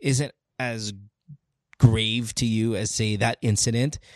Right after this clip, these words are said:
because maybe that incident is when you guys were together, while the prostitute life was before you were together, so it, it feels less painful. That's the harder part,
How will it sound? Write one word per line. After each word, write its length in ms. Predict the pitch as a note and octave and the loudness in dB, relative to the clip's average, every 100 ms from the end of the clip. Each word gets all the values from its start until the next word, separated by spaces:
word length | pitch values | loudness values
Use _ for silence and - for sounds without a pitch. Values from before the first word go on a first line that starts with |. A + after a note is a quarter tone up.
| - _ - | -20 _ -4
because 260 | B2+ B2 | 2 2
maybe 180 | C3+ C#3 | 4 2
that 200 | C3 C#3 | 0 -2
incident 300 | C3 C#3 C3 | -2 0 2
is 80 | G#2+ | 0
when 140 | A2+ | 0
you 100 | A#2 | 0
guys 200 | A2+ A2 | 0 -2
were 80 | G2+ | -2
together, 520 | - G2+ A2+ G2 F2+ | -2 0 0 0 -2
while 160 | F#2+ G2+ | -2 -4
the 100 | G2+ | 0
prostitute 560 | - D#3+ C3+ B2 A2+ | 2 2 0 0 -2
life 240 | G#2 G#2+ - | 0 -2 -2
was 140 | G2+ | -2
before 420 | G2+ G#2+ D3+ D#3+ | -2 2 6 6
you 180 | B2+ G#2+ | 6 0
were 80 | G2+ | -4
together, 400 | G2 G#2 G2+ G2 | -6 -6 -4 -6
so 260 | F#2+ B2 G2 | -6 -6 -6
it, 180 | G#2+ - | -10 -8
it 140 | A2+ - | -10 -8
feels 320 | C3 B2 G2+ | -6 -6 -6
less 160 | A#2 - | -4 -2
painful. 540 | D3 C#3 - G2+ G2 _ _ _ _ _ _ _ | 0 0 -2 -4 -6 _ _ _ _ _ _ _
That's 280 | F3 G3 - | 2 4 4
the 60 | - | 0
harder 380 | D3+ F#3+ F#3+ F#3+ | 2 4 4 2
part, 360 | - - F3 | -2 -4 -4